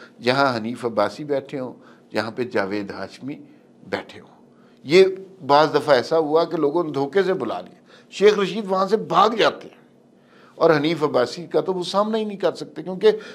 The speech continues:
वो लेजिटिमेट नुमाइंदे थे, शेख रशीद को साकिब निसार ने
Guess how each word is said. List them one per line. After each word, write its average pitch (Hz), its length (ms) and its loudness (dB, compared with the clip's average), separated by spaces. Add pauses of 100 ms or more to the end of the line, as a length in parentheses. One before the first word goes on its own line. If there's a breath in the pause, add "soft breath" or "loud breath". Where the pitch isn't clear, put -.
(120)
वो 170 120 6
लेजिटिमेट 226 680 4
नुमाइंदे 170 420 0
थे, 170 200 -4
शेख 151 220 -6
रशीद 143 300 -8
को 156 120 -8
साकिब 120 360 -4
निसार 107 380 -6
ने 143 160 -10